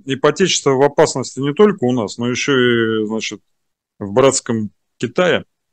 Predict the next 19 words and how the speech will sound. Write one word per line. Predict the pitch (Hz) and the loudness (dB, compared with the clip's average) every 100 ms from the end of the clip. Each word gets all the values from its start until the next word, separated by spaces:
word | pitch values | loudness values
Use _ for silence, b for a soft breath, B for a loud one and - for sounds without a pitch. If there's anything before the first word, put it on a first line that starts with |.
| _ _ _ _ _ _ _ _ _ _ _ _ _ _ _ _ _ _ _ - | _ _ _ _ _ _ _ _ _ _ _ _ _ _ _ _ _ _ _ -6
Надеюсь, | 110 127 135 - - | -2 2 2 2 -4
все | - 123 | -4 -4
понимают, | - 131 135 113 98 _ 117 | 0 0 2 0 -2 _ -12
э, | |
эту | 110 107 107 - 117 | -10 -8 -10 -2 2
иронию, | 131 156 135 101 | 4 4 2 -2
когда | 110 107 117 | -4 0 0
я | 110 | 0
говорю, | 104 110 117 131 | -2 0 0 -2
что | - - 101 _ _ _ _ _ | -12 -14 -20 _ _ _ _ _
Китай | 110 85 127 | -8 0 2
нам | 120 113 113 | 2 0 4
братский. | 117 101 - - _ _ _ _ _ _ | 2 2 -4 -18 _ _ _ _ _ _
Кстати, | - - 156 151 | -6 2 2 2
там, | - 202 196 131 | 4 4 4 0
э, | - 127 123 120 120 117 110 | -4 0 2 2 2 0 2
по | 131 | 0
данным | 127 139 123 113 113 _ - | 4 2 2 -4 -8 _ -4
Telegram-канала, | 123 131 127 123 143 202 175 | 0 2 2 2 4 4 4